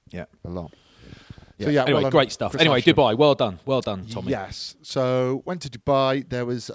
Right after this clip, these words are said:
Speaker 2: O G Classic, which is a clothing brand, uh, Gwilym Poole. Um, it's his brand. He played golf with Jiffy. Um, I can't remember when, pretty recently.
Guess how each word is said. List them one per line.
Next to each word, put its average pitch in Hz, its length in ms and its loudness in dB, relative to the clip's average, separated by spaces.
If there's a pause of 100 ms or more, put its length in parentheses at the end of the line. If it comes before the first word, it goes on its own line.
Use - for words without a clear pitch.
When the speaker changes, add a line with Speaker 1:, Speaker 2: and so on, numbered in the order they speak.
Speaker 2:
O 151 140 0
G 127 160 -8
Classic, - 580 -10
which 113 220 -12
is 92 100 -10
a 95 60 -14
clothing 117 340 -6
brand, 110 720 -6
uh, 87 240 -16 (100)
Gwilym 110 240 -6
Poole. 110 400 -4 (880)
Um, 101 240 -10
it's - 80 -14
his 113 140 -8
brand. 110 420 -10 (760)
He 131 220 -8
played 123 380 -6
golf 131 320 -2
with 120 320 -6
Jiffy. 90 440 -10 (400)
Um, 76 680 -20
I - 60 -20
can't 139 200 -12
remember 117 180 -10
when, 90 480 -12
pretty 143 220 -8
recently. - 720 -12